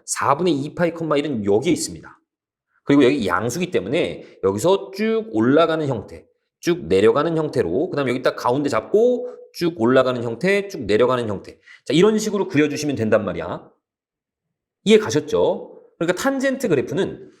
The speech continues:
주기 구하시고, 그 다음에 점근선의 방정식 구하시고. 사실 그런데 점근선의 방정식만 구해도 주기는 사실 표현이 됩니다. 그리고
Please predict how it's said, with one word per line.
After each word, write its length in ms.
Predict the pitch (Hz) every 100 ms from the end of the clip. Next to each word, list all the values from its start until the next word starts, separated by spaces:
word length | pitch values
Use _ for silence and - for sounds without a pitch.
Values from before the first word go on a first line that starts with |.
| _ -
주기 720 | - 156 165 196 196 190 - -
구하시고, 840 | 104 208 214 135 107 156 233 - - _ _ _ -
그 100 | 107
다음에 320 | 104 117 185
점근선의 760 | - 139 180 185 196 190 185
방정식 640 | 156 120 120 120 120 - -
구하시고. 340 | 98 90 -
사실 260 | - 226 247
그런데 640 | 123 123 190 - - -
점근선의 600 | - 147 196 233 220 220
방정식만 640 | 160 147 165 160 165 160
구해도 560 | 160 120 113 196 240 - - -
주기는 400 | - 143 180 185
사실 300 | 175 165 165
표현이 320 | - 269 240
됩니다. 440 | 110 110 113 - - _ _ _ _ _ -
그리고 420 | 113 180 240